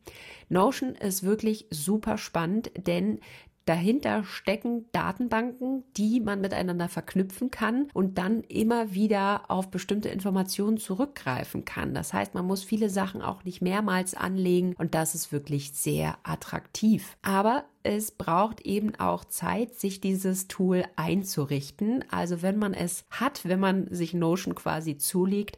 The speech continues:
dann hat man wirklich eine komplett leere Oberfläche, die man erstmal füllen muss.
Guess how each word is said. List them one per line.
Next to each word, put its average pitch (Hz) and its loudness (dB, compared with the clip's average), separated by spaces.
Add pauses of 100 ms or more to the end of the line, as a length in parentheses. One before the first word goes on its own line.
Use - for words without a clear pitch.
dann 165 -2
hat 190 0
man 185 -2
wirklich 202 0
eine 175 2
komplett 175 -2 (100)
leere 180 2
Oberfläche, 208 0
die 170 4
man 226 2
erstmal 190 -2
füllen 185 2
muss. - -10